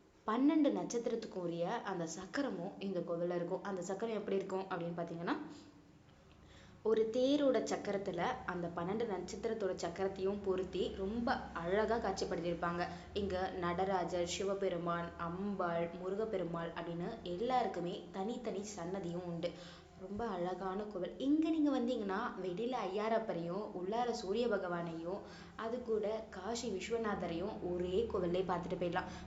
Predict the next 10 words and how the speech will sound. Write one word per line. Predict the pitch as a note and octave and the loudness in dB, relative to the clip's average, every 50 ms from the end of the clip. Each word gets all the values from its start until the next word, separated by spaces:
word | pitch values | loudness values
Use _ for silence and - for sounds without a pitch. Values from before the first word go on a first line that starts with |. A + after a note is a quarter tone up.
| - - | -8 -6
வைத்தீஸ்வரரும் | E3+ D#3+ E3 F3 A3+ B3 A#3 - B3 A3+ G#3+ G#3 G3 F#3 F#3+ G3 F3 F#3+ A#3 A3 | -4 -4 -2 0 0 0 0 2 2 4 4 4 4 4 4 2 2 0 0 -2
தையல் | - F3+ E3+ F#3 A#3 C4 B3+ A#3+ | -2 0 0 4 4 4 4 4
நாயகியும் | A3+ G3+ F#3+ F#3 F#3+ G3 F#3+ | 2 0 2 2 2 2 2
கூட | F#3 F3+ E3+ E3 F3+ A#3 A#3 - - | 2 0 0 0 0 0 -2 -2 2
இந்த | B3+ C#4 C#4 B3+ A3+ | 4 6 6 6 6
கோவில்ல | F#3 F#3+ F3+ F3 F3 F3+ F#3 F3+ | 4 4 4 2 2 2 0 0
இருப்பாங்க. | F3 F3 - F3+ F3 E3+ E3+ E3 - - - - - - | -2 -2 -2 -2 -2 0 -2 -4 -6 -10 -12 -14 -16 -16
அப்படியாப்பட்ட | - - - - G#3 A#3+ B3+ B3+ B3+ B3 B3 A#3+ A#3 G#3+ F#3 | -18 -10 -4 -2 2 4 4 4 4 2 0 -2 -2 -2 -2
கோவில் | - F#3 F3+ F#3 F3+ E3+ | -4 -2 -2 0 0 0
தான் | E3+ E3+ G3 A3 | -2 -4 -6 -8